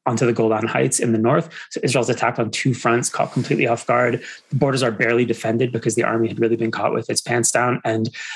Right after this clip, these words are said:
hundreds of soldiers who are defending the borders are killed on the first day. The borders are overrun, and it does look for a while as if the Israeli army is not gonna be able to win the war. And for Israel,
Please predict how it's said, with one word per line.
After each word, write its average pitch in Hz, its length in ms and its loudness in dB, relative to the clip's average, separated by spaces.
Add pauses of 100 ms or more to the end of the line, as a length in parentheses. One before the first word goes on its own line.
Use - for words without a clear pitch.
(100)
hundreds 127 340 2
of 113 80 2
soldiers 117 320 2
who 113 80 -2
are 110 40 0
defending 117 280 0
the 113 80 2
borders 113 280 2
are 110 180 -4 (100)
killed 120 180 2
on 110 80 0
the 113 60 0
first - 400 -2
day. 120 180 2
The 113 80 0
borders 123 320 0
are 120 140 -2
overrun, 117 480 2
and 123 160 0
it 123 100 -2
does 127 240 2
look 120 200 2
for - 120 -2
a 113 80 4
while 117 320 0
as 110 140 -4
if 107 80 -4
the - 80 -2
Israeli 117 320 2
army 107 240 0
is 104 100 -2
not 92 240 -2
gonna 113 80 0
be 113 60 4
able 117 160 0
to - 100 -8
win 113 200 0
the 113 60 2
war. 131 200 2
And 113 100 -2
for 131 100 0
Israel, 139 320 0